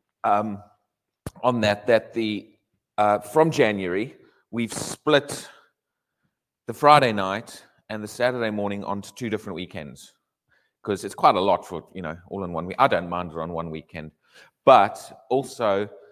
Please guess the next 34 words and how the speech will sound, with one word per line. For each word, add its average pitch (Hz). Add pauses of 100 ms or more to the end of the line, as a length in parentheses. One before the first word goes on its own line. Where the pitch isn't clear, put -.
(220)
at 127
the 117
moment, 123
it's 104
obviously 98
every 95
four 110
weeks. 73
But 95
what 110
I'm 110
doing 104
in 98
January 101
is 90
we've 95
got 107
the, 98 (800)
I 92
think 98
it's -
actually -
the 87
Saturday 104
morning 95
first, 85
the 85
Saturday 110
morning 101
on 90
the 92
one 98
weekend 85 (460)
here, 95